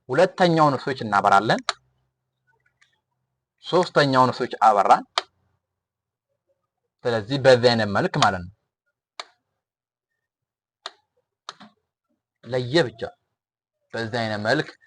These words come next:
ይሰራል። ስለዚህ ይሄንኛው ማለት፣ ይሄ ማለት ለየብቻ ራሳቸውን ችለው ለየብቻ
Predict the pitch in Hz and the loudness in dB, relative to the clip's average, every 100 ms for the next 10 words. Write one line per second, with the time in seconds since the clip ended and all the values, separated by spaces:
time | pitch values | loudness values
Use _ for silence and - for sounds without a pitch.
0 | - - 117 127 127 123 147 147 180 190 | -20 -14 -4 0 0 0 6 8 10 8
1 | 147 92 _ _ _ - - - _ _ | 8 4 _ _ _ -20 -20 -20 _ _
2 | _ - 135 143 135 202 247 - 147 160 | _ 0 4 4 4 0 0 0 4 6
3 | 175 190 196 185 180 165 147 110 156 208 | 6 4 4 4 6 6 6 4 2 0
4 | - _ - 123 131 127 120 123 196 - | -10 _ -10 -4 -2 2 2 4 2 -2
5 | _ _ _ - 139 165 165 175 147 127 | _ _ _ -2 4 4 6 4 4 0
6 | 123 113 131 131 139 127 143 139 135 160 | 2 6 6 6 4 0 -2 -4 -4 0
7 | 185 220 160 165 156 143 127 | 2 4 2 2 0 0 0